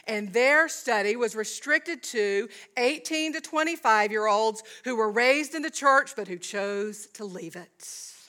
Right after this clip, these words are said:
I know that one hits close to home. This is our context.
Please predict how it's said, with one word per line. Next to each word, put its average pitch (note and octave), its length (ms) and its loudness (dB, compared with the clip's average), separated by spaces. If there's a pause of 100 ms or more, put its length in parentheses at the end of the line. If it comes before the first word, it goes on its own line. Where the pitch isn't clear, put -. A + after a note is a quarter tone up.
(2250)
I F3 80 -14
know F3+ 140 -12
that F3 220 -10
one E3+ 100 -14
hits - 560 -18
close - 440 -18
to E3+ 120 -20
home. E3+ 400 -20 (1800)
This C#4 560 -2
is B3 440 -2
our G3+ 260 -4
context. A3 1300 -10